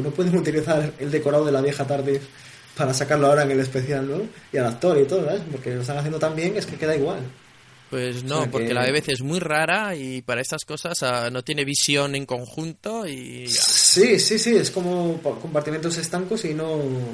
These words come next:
Speaker 1: y no lo sacan, pero vamos, yo aún así tengo ganas de ver el... Que creo que leí hace poco que lo van a estrenar el mismo día, el veintitrés, que el especial de,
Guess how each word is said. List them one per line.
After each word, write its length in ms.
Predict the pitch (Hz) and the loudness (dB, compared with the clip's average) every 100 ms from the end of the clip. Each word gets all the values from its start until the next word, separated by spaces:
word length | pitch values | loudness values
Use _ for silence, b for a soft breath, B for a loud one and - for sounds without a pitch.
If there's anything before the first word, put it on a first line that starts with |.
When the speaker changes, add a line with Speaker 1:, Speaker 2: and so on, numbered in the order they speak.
| 120 - | -10 -8
Speaker 1:
y 120 | 143 | -4
no 80 | 147 | -2
lo 100 | 156 | -4
sacan, 300 | 170 135 127 | -4 -4 -2
pero 160 | 127 127 | 0 -2
vamos, 220 | 147 - - 127 127 | -2 -6 -8 -10 -2
yo 100 | 143 | 2
aún 180 | 160 160 | 2 0
así 160 | 147 170 | 0 2
tengo 200 | 156 143 | 2 2
ganas 200 | 151 151 | 0 2
de 60 | 139 | 2
ver 140 | 139 | 4
el... 340 | 131 123 120 104 101 - - B B | 4 0 -2 -6 -10 -14 -18 B B
Que 100 | 139 | 0
creo 160 | 151 185 | 2 6
que 360 | 202 165 156 151 - 131 143 | 4 4 0 -4 -10 -6 -2
leí 160 | 156 | 0
hace 160 | 170 165 | 0 0
poco 180 | 170 175 | 2 4
que 60 | |
lo 100 | 151 | 4
van 80 | 147 | 4
a 40 | 156 | 0
estrenar 260 | 143 160 | -2 -2
el 80 | 156 | 0
mismo 180 | 143 139 | 2 2
día, 480 | 143 135 120 117 - | 2 0 -2 -6 -6
el 60 | 127 | -4
veintitrés, 420 | 131 127 139 139 | -2 -2 -4 -4
que 100 | 139 | -2
el 80 | 127 | -2
especial 460 | 127 127 143 135 | -2 -4 -2 0
de, 260 | 127 123 | 0 -2